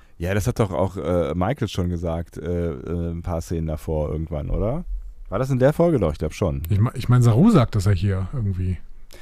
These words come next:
Speaker 1: Saru sagt das, aber das hat irgendwer noch, noch, noch mal bemerkt irgendwie, dass, dass er jetzt der de facto Counselor ist.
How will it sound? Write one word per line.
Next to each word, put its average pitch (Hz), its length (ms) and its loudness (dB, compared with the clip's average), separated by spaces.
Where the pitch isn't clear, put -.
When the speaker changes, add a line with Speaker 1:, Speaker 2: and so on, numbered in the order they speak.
Speaker 1:
Saru 98 320 0
sagt 151 200 4
das, 147 80 0
aber 120 140 2
das 104 100 0
hat 123 140 0
irgendwer 120 320 4
noch, 104 180 4
noch, 104 320 0
noch 123 260 -2
mal 123 100 2
bemerkt 90 460 0
irgendwie, 85 340 -4
dass, 82 300 -6
dass 90 160 -6
er 90 80 0
jetzt 82 180 -4
der 87 80 0
de 85 80 0
facto 90 360 -2
Counselor 82 480 0
ist. - 340 -4